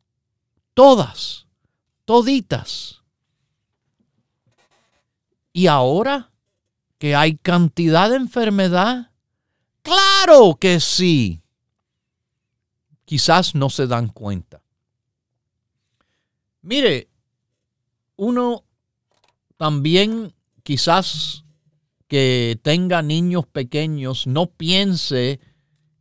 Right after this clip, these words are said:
en esto, pero como le dije,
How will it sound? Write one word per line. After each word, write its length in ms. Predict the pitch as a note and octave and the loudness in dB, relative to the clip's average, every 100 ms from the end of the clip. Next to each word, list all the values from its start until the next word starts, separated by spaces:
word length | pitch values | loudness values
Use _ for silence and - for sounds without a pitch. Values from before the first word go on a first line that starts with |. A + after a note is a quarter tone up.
| _ - | _ -6
en 200 | C#3 C#3+ | -4 0
esto, 540 | D#3+ - - B2+ A#2+ - | -2 -4 -6 -4 -4 -2
pero 600 | C3 C3 B2+ A#2+ A2 G2 _ _ _ _ _ _ _ _ _ _ | 0 2 2 0 -2 -6 _ _ _ _ _ _ _ _ _ _
como 200 | - D#3 | -6 0
le 140 | E3 E3 | 4 4
dije, 540 | A3 B3 D3+ G#2 - | 2 2 0 -2 -6